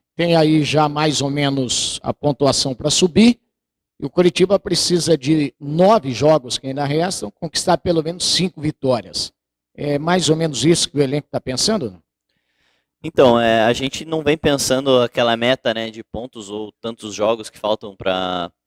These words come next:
Speaker 2: pra vencer. A gente vem pensando jogo a jogo, cada jogo vai ser uma final agora, porque, como eu disse anteriormente, a reta final é, começa a funilar muito. Os times, alguns que não,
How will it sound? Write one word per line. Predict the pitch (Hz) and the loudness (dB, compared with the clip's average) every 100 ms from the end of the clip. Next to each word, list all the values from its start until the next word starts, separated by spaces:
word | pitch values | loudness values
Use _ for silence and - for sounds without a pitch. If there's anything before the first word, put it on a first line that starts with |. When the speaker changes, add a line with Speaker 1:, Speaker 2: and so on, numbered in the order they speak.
| _ | _
Speaker 2:
pra | - | -6
vencer. | 90 95 - 117 117 _ _ _ _ | -4 -4 -6 -4 -4 _ _ _ _
A | - | -12
gente | 98 - | -10 -10
vem | 110 117 | -6 -4
pensando | 131 113 120 120 | -4 -6 -6 -8
jogo | 117 120 | -6 0
a | 117 | 0
jogo, | 101 110 123 | 0 -4 -4
cada | 110 113 117 | -4 -2 0
jogo | 110 117 123 _ _ _ _ | -2 -6 -8 _ _ _ _
vai | 104 107 | -6 -4
ser | - | -2
uma | 127 131 | -2 -2
final | - 113 117 117 | -4 -4 0 2
agora, | 104 110 117 | 2 2 0
porque, | - 101 - 104 101 101 101 98 95 | -6 -14 -8 -6 -2 -2 0 -2 -4
como | - 107 | -8 -12
eu | 104 | -10
disse | 110 - 104 | -8 -8 -10
anteriormente, | 104 104 104 101 110 127 98 | -10 -10 -10 -12 -12 -6 -6
a | |
reta | 104 101 110 | -4 -4 -6
final | - 110 101 107 120 | -8 -6 -2 0 2
é, | 123 120 120 113 _ _ _ _ _ _ - | 2 4 2 0 _ _ _ _ _ _ -2
começa | 117 120 - | 0 2 0
a | 120 | -2
funilar | 147 151 143 147 | 0 0 2 2
muito. | 139 156 160 131 113 | 0 -2 -4 -8 -10
Os | 113 | -8
times, | - 127 135 139 127 107 - - | -4 -4 0 0 0 -2 -6 -6
alguns | - 120 123 139 | -2 -4 -4 -10
que | - | -8
não, | 127 123 120 | -4 -4 -6